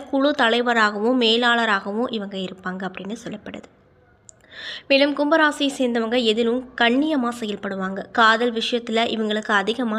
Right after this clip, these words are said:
நாட்டம் இருக்காது. பாரம்பரிய திருமணத்தை விரும்பக்கூடியவங்களா இருப்பாங்க.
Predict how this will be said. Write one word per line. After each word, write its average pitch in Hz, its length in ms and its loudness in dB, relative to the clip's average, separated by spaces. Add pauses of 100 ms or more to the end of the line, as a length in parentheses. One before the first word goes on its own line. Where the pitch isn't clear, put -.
(160)
நாட்டம் 202 360 -10
இருக்காது. 208 400 -14 (880)
பாரம்பரிய 269 540 4
திருமணத்தை 240 500 0
விரும்பக்கூடியவங்களா 226 800 -2
இருப்பாங்க. 202 380 -8